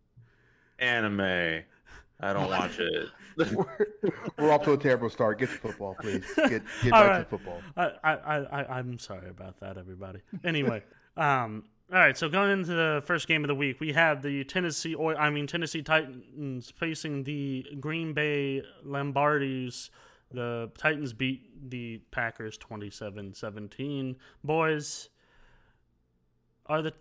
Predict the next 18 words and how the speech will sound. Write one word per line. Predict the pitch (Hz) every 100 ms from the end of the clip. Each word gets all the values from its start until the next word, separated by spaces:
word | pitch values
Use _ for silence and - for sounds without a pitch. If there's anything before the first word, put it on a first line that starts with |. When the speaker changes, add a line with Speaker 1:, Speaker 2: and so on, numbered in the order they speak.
| _
Speaker 3:
Pack-, | - 262 -
what, | 226 233
what, | 196 160 175 202 214
what | 180 254 359 226
was | 190 196 180
this | - 139
game, | - 120 101 90 95 -
honestly? | 135 123 110 123
Like, | 131 139 139 _ _ _ _ _ _ _ -
I, | 160 - - _ _ - - - _ -
I, | 160 180
I | 151 180
have | 175 190 151
no | 160 165
real | 147 151 151
reaction | 139 139 127 127 - 147
to | 147 147
it. | 156